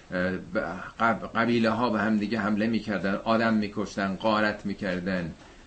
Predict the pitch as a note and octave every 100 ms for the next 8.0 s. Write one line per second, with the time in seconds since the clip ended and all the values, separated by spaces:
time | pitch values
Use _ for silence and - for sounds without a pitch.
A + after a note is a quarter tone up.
0 | - G#2+ A2 C#3 C3+ C3 A#2+ A#2 G#2+ A2+
1 | G#2+ G2+ G#2 G#2 F#2 F2 F2+ F2+ - G2+
2 | G2+ G#2 A2+ G#2+ A2 G#2 G#2+ B2 E3 D3
3 | A#2+ A2 G#2 F2+ - G2+ - F#2+ F2+ E2+
4 | F#2+ B2+ C3+ A2+ - - - - E2+ E2+
5 | - G2+ G2+ F#2+ E2+ E2+ E2 F2+ F#2+ F2+
6 | E2+ E2 E2 F#2 D#2+ D2+ D2 C#2+ - -
7 | - - - - - - - - G2+ -